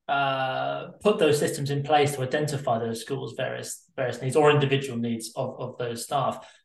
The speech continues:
Um, what, what sort of tangible, practical, um,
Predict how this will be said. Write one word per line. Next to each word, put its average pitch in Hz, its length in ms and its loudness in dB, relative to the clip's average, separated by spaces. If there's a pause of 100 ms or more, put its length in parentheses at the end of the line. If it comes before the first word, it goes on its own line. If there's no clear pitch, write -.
Um, 123 280 0
what, 147 240 6
what 151 140 4
sort 139 200 0
of 139 60 -10
tangible, 127 640 -2
practical, 117 680 -6 (320)
um, 113 420 2